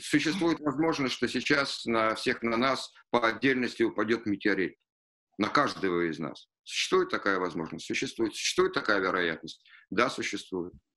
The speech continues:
Существует ли вероятность того, что, э, предположим, ну, я ж не знаю что, вот что, м, пойдёт снег? У нас так-, такой вероятности в мае, в мае обычно не было, но вот, э, вчера у нас шёл снег, и весь город был засыпан снегом.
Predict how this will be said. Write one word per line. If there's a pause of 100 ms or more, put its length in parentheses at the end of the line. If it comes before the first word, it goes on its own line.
(800)
Существует
ли
вероятность
того,
что, (320)
э,
предположим, (180)
ну,
я
ж
не
знаю
что, (380)
вот
что, (960)
м,
пойдёт
снег?
У
нас
так-,
такой
вероятности
в
мае,
в
мае
обычно
не
было,
но
вот,
э,
вчера
у
нас
шёл
снег,
и
весь
город
был
засыпан
снегом.